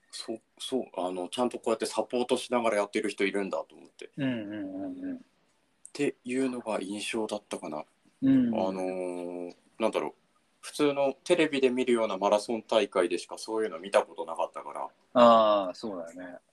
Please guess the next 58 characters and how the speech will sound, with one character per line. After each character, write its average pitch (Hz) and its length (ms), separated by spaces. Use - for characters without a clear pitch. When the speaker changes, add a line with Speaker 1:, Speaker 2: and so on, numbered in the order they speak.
Speaker 1:
う 92 80
ん。 85 260
Speaker 2:
は-、 123 160
箱 110 220
根 104 120
の 98 140
ね、 185 180
Speaker 1:
う 110 100
ん - 20
う - 0
ん 101 220
う - 20
ん。 95 60
Speaker 2:
あ - 20
れ 95 200
と 73 60
か - 40
も - 120
そ 92 200
う、 - 100
そ 101 160
う 80 40
で - 60
す - 140
よ - 60
ね。 120 140
う 110 100
ん。 104 60
Speaker 1:
う 98 120
ん。 85 180
Speaker 2:
ま - 60
あ、 - 40
確 - 280
か 160 120
に - 120
ね、 277 100
普 - 100
通 - 180
の 220 100
市 - 160
民 208 140
マ 220 120
ラ 208 80
ソ 220 120
ン 208 60
大 214 240
会 135 360
で 147 120
は 117 180
な 110 180
か 135 220
な 139 140
か - 180
見 139 180
な 127 180
い 87 120
よ 92 240
ね。 170 160